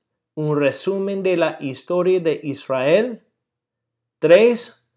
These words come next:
preparación para el pacto. Cuatro, los principios del pacto.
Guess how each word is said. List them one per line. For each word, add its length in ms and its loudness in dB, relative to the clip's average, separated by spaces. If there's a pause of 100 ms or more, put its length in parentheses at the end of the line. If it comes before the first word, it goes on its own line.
(360)
preparación 800 -2
para 220 0
el 360 -4
pacto. 720 -6 (880)
Cuatro, 800 4 (500)
los 220 -2
principios 840 -2
del 220 -2
pacto. 580 -4